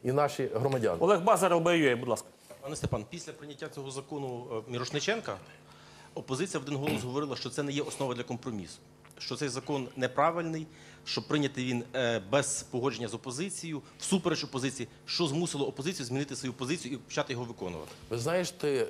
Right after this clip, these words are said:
Speaker 1: відповідальність за цінність життя кожної людини. Вже досить крові пролитої сьогодні, е, в Україні, і не може бути допущена, тим більше з нашої сторони,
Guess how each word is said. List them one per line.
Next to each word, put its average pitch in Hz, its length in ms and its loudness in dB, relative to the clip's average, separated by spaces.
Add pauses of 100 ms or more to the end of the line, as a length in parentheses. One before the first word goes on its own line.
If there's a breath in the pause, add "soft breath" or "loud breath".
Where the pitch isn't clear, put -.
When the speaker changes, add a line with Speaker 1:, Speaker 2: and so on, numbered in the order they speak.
Speaker 1:
відповідальність 143 960 2
за 143 120 2
цінність 151 520 0
життя 139 400 2
кожної 127 500 0
людини. 101 420 0 (600 soft breath)
Вже 135 200 4
досить 175 480 2
крові 151 380 4
пролитої 120 680 2
сьогодні, 113 580 2
е, - 60 -4 (260 loud breath)
в 110 240 2
Україні, 120 640 2 (360 soft breath)
і 147 120 2
не 165 140 4
може 170 340 4
бути 151 320 0
допущена, 127 880 2 (400 soft breath)
тим 156 180 2
більше 165 400 2
з 123 100 -2
нашої 151 460 2
сторони, 123 540 2